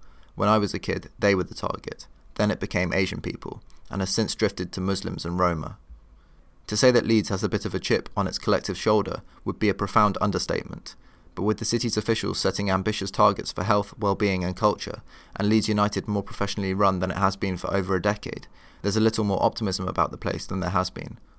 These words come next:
albeit still with plenty of that characteristic edge. "No one likes us, we don't care, we'll only work for you" as a civic motto,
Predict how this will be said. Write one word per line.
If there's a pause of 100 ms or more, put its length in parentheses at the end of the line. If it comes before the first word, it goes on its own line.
albeit
still
with
plenty
of
that
characteristic
edge. (460)
"No
one
likes
us,
we
don't
care,
we'll
only
work
for
you"
as
a
civic
motto,